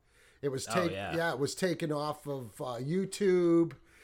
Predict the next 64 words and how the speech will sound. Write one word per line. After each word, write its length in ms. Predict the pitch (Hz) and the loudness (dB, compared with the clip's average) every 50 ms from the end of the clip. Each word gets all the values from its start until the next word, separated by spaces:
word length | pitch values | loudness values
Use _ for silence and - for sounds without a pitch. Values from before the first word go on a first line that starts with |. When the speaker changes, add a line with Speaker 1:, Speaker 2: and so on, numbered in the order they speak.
| - - - - - - | -20 -20 -20 -20 -10 -4
Speaker 1:
I 120 | 147 160 | -2 2
mean, 360 | 156 156 151 147 147 143 160 - | 2 4 4 4 2 0 -2 -6
y-, 140 | 139 151 143 - | -8 -8 -6 -4
you 240 | 185 165 185 233 254 | 0 2 4 4 4
can 180 | - 226 175 | 2 0 0
find 460 | 143 - - 165 147 165 196 202 185 | 0 -2 -2 -2 0 2 2 2 2
it. 120 | 160 120 - - | 2 0 0 -4
It, 160 | 147 143 - | -6 -6 -4
you 200 | 143 147 147 147 | -4 -2 -2 0
know, 140 | 143 127 139 | 0 0 0
you 160 | 151 190 208 | 0 0 0
can 140 | 214 220 202 | 0 -2 -2
go 100 | 185 165 | 0 0
out 120 | 170 165 | 0 -2
and 60 | 151 | 0
get 160 | 143 151 127 | -2 -2 0
links 280 | 135 143 170 170 160 - | 2 2 0 0 0 -2
and 120 | 143 123 | -4 -4
you 60 | 127 127 | -4 -4
can 160 | - 135 120 | -6 -6 -6
watch 300 | 123 139 139 156 147 - | -4 -4 -4 -4 -6 -6
it. 40 | 127 | -6
And 60 | 117 | -6
there's 140 | 123 107 135 | -4 -4 -2
actually 460 | 143 151 156 - - 151 135 131 123 | -4 -4 -4 -6 -6 -4 -4 -4 -4
two, 500 | - - - 165 160 156 151 143 131 - - - - - - - _ _ | -6 -6 -2 0 2 2 2 2 0 -4 -10 -20 -20 -20 -20 -20 _ _
uh, 320 | 139 135 123 117 113 113 113 - | -8 -8 -6 -6 -6 -8 -8 -4
two, 400 | - 196 190 165 151 147 147 - _ - | -2 0 2 2 2 0 -2 -6 _ -12
uh, 300 | 120 117 117 110 110 107 - | -12 -10 -10 -10 -12 -10 -8
extra 260 | - 160 - - - 104 | -6 -8 -6 -6 -10 -10
parts 320 | - 147 143 139 131 - | -6 -6 -6 -6 -6 -6
of 80 | 135 117 | -6 -6
that. 160 | 104 101 107 | -6 -8 -8
So 140 | - 135 120 | -10 -10 -10
it's 100 | 107 - | -10 -8
basically 460 | - 147 143 139 - 95 107 117 104 | -6 -6 -6 -6 -6 -8 -8 -10 -10
three 220 | - - 143 117 | -10 -10 -12 -10
parts 360 | - 117 113 117 120 - - | -10 -10 -12 -12 -12 -12 -12
now. 200 | 139 135 143 139 - _ - - - - - | -10 -10 -10 -12 -14 _ -20 -20 -20 -16 -8
Speaker 2:
Yeah. 200 | 127 131 92 76 | -6 -4 -4 -4
Speaker 1:
Uh, 220 | - 139 123 117 117 110 | -4 -6 -6 -6 -6 -6
and 140 | 127 135 143 | -6 -4 -4
that 140 | 143 143 | -4 -4
was 180 | 139 143 127 110 | -4 -4 -4 -4
about, 420 | 135 127 127 131 127 127 127 - | -6 -6 -4 -4 -4 -4 -4 -6
uh, 140 | 151 123 117 | -6 -6 -6
the 120 | 107 110 120 | -6 -8 -8
Doctor 320 | 107 151 135 131 - - | -6 -6 -6 -6 -6 -8
Judy 320 | 117 104 135 131 123 127 120 | -8 -6 -6 -4 -4 -4 -4
Mekovitz, 640 | 117 127 135 - - 131 107 113 101 - - - 127 | -4 -6 -6 -6 -6 -6 -6 -8 -10 -10 -12 -12 -10
right, 160 | 117 120 107 | -10 -10 -8
who 180 | 104 123 127 113 | -8 -8 -4 -2
Speaker 2:
Uh, 180 | 113 113 107 | 0 2 2
Speaker 1:
really 260 | 101 - 151 147 143 127 | 2 2 2 2 0 -2
knows 260 | 131 123 120 117 - - | -4 -6 -6 -8 -10 -10
her 140 | 107 101 | -12 -12
shit. 380 | 98 - - - - 147 110 80 | -12 -14 -14 -10 -8 -8 -6 -4
Speaker 2:
Brian 560 | 110 107 92 113 120 120 120 127 123 117 110 | -4 0 4 4 6 6 6 4 4 2 2
Rose 300 | 101 104 117 117 110 104 | 4 4 4 4 4 4
on 160 | 110 98 92 | 2 0 0
London 400 | 87 92 101 101 98 95 90 85 | 0 0 0 0 0 -2 -2 -2
Real, 300 | 82 92 101 101 95 85 | -2 -2 -2 -2 -2 -2
he 500 | 82 78 82 98 95 92 92 90 87 85 | -4 -6 -6 -6 -6 -6 -6 -6 -8 -8
Speaker 1:
Oh, 40 | 78 | -6